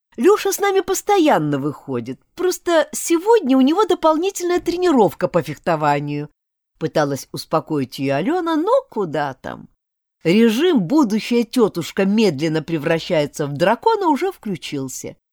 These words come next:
и остановке не подлежал.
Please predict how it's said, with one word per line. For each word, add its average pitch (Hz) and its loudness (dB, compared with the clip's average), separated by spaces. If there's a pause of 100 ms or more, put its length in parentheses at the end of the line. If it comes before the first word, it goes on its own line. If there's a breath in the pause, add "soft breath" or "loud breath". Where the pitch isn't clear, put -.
(120)
и 269 4
остановке 226 0
не 202 0
подлежал. 131 -10